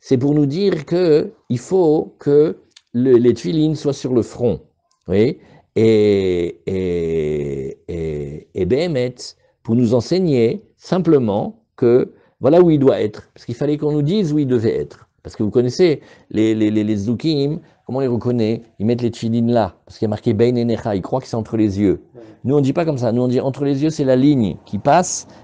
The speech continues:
Speaker 1: et qui sépare le cerveau en deux et qui va jusque derrière la tête. Alors, il doit être sur cette ligne-là. Maintenant, dans la Gemara de Menachot, on a appris où ?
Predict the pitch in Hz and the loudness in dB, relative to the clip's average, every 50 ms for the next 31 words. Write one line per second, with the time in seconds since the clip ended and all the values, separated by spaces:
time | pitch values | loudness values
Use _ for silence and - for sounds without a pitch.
0 | - - - 113 - 123 117 - 135 127 - 147 143 143 131 131 - 127 117 113 | -12 -10 -10 -6 -6 -6 -2 -2 -2 0 2 2 2 2 0 -2 -4 -4 -2 0
1 | 123 127 120 113 110 107 123 135 143 147 - - 110 - 113 117 117 113 - - | 2 2 2 2 4 4 4 4 4 2 -2 -6 -8 -2 0 0 0 0 -2 -4
2 | 131 113 113 113 113 110 110 104 98 95 - 101 80 76 - - - - - - | -2 0 0 0 2 0 0 -2 -2 -2 -2 -4 -4 -4 -8 -16 -20 -20 -20 -20
3 | - - _ - 92 107 107 120 120 131 135 131 - 131 123 - 131 117 117 117 | -20 -20 _ -6 -4 -2 0 2 4 2 2 2 -2 -6 -4 -2 -4 -4 -2 0
4 | 117 120 117 113 101 90 80 - - _ _ - - _ _ 92 98 113 120 117 | 2 2 2 2 2 0 -2 -6 -10 _ _ -20 -20 _ _ -4 -2 -2 0 0
5 | 107 113 117 120 117 131 127 127 127 123 127 127 120 - 135 123 123 123 123 123 | 0 0 0 0 -2 -2 -2 -2 -2 -4 -4 -6 -4 -4 -6 -6 -4 -6 -6 -6
6 | 123 110 - 143 147 143 139 131 117 - 113 107 120 170 | -8 -6 -4 0 2 4 4 4 4 4 2 2 0 0